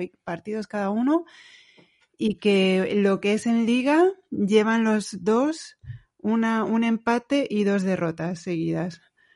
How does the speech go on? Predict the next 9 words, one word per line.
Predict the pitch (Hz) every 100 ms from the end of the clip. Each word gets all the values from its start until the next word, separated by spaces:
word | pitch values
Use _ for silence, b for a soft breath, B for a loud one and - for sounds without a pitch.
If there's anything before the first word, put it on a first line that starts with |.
| b b
O | - 185
sea | 180 170
que | 165 165
han | 165 185
empezado | 202 208 202 202 208
la | 196
Liga | 196 202 208 208
<laughs> | 190 - -
un | 180 165